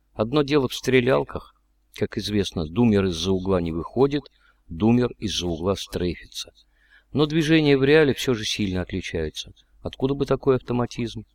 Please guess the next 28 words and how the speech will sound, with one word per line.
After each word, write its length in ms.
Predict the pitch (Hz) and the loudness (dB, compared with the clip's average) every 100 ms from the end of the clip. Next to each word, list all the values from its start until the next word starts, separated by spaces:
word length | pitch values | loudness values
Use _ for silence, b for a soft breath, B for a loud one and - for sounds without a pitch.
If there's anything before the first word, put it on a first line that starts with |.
| _ _ _ _ - | _ _ _ _ -8
Бессмысленный, 720 | 107 156 - 139 - 120 107 | -4 -2 0 0 0 -2 -2
как 180 | - 107 | -4 -4
часто 340 | - 139 - | 0 0 0
бывает 380 | 110 107 123 123 | -2 2 2 2
с 220 | - - | -2 -6
нетвориерами 840 | 113 120 110 117 113 113 107 104 101 - | -2 -4 -2 0 2 2 0 -2 -4 -4
в 80 | 98 | 0
реале, 460 | 110 107 101 98 - b b - | 4 4 2 -2 -8 b b -6
за 160 | 107 | -4
спиной 380 | - - 165 165 | -2 -2 0 2
у 40 | |
меня 180 | 127 135 | 4 2
никого 340 | 135 - 107 110 | 0 0 -2 -2
не 180 | 85 | -4
было. 260 | 78 71 - _ _ _ _ _ _ _ _ _ _ | -6 -8 -12 _ _ _ _ _ _ _ _ _ _
Второй 260 | - 147 175 | 2 4 4
мусоровозчик 680 | 151 - 151 156 190 - - | 0 0 2 2 0 -2 -6
стоял 380 | - 110 156 135 | -2 2 2 2
возле 260 | 135 135 | 0 -2
покореженной 600 | - 107 117 135 127 120 | -4 -2 2 2 0 -4
кабины, 480 | 110 110 92 107 117 | 0 -2 0 -2 -2
покачиваясь, 840 | - 92 - 104 - 131 131 120 | -4 -6 -2 -2 -2 -4 -4 -4
но 140 | 113 139 | -4 -2
не 100 | 143 | -4
пытаясь 400 | - - 120 127 | -6 -2 -2 -2
схватиться 600 | - - 92 117 - 95 | -6 -6 -4 -6 -8 -6
за 100 | 95 | -8
поручень. 540 | - 82 78 - - | -6 -8 -8 -10 -18